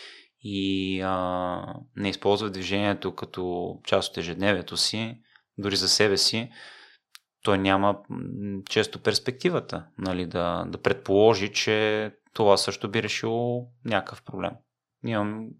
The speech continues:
имам клиент, който имаше болки в коляното, кръстни връзки, м,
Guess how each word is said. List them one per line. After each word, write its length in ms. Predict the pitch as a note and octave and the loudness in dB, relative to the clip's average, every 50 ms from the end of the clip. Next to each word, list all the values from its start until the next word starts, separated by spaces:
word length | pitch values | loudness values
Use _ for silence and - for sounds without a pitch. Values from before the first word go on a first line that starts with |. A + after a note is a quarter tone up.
| _ _ _ _ _ _ _ _ _ _ _ _ - | _ _ _ _ _ _ _ _ _ _ _ _ -4
имам 280 | A#2+ A#2+ A#2 A2 G#2+ G2 - _ _ _ _ _ - - A2 G#2 G2+ G2 - | 0 2 2 0 0 -4 -10 _ _ _ _ _ -14 -12 -8 -8 -8 -8 -4
клиент, 240 | - G2+ G#2 G#2 | -2 -2 -2 -2
който 640 | - - - G#2 G2+ - - A2 G#2+ G#2+ G#2 G#2+ G#2+ - - - - - - - - - - - - - - - - - - - - - - - - _ _ _ | -2 -2 -2 -2 -2 -2 -4 -4 -2 -2 -4 -4 -8 -12 -20 -20 -20 -20 -20 -20 -20 -20 -20 -20 -20 -20 -20 -20 -20 -20 -20 -20 -20 -20 -20 -20 -20 _ _ _
имаше 180 | - - - - | -8 -8 -6 -2
болки 260 | F#2 G#2 G2 - - | 0 0 0 0 -2
в 60 | - | -10
коляното, 920 | - - - F#2+ A2 C3+ D3+ D#3 D3+ D3+ - D#3 D3+ D3+ D3+ D3+ D3+ D3 C#3+ | -10 -6 0 4 6 6 6 6 4 0 0 2 4 4 4 4 2 2 2
кръстни 340 | - C3+ C3+ - - C#3+ C3 | 2 2 2 2 0 0 0
връзки, 920 | B2+ C3+ C3+ - - - - C3+ C3+ C3+ C3+ C3+ C3 C3 C3 C3+ C3+ - - - _ _ _ _ _ _ _ _ _ _ _ _ _ _ | 0 2 2 2 0 -2 -8 -6 -4 -4 -2 -2 -2 -4 -4 -6 -8 -10 -14 -18 _ _ _ _ _ _ _ _ _ _ _ _ _ _
м, 480 | A#2+ A#2+ B2 B2 A#2+ A#2 A#2 A2+ A2 | -4 -2 0 0 0 -2 -4 -6 -8